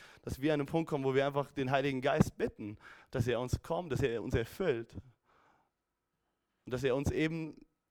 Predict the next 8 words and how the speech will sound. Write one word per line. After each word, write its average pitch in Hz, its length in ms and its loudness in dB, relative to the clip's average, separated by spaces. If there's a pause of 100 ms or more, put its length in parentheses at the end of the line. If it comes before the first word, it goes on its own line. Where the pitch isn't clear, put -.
(300)
mit 135 180 0
Kraft 165 400 -2
einfach 113 260 -6
ausstattet, 123 680 -2 (320)
seine 135 340 0
Zeugen 110 380 -2
zu - 100 -12
sein. 101 400 -12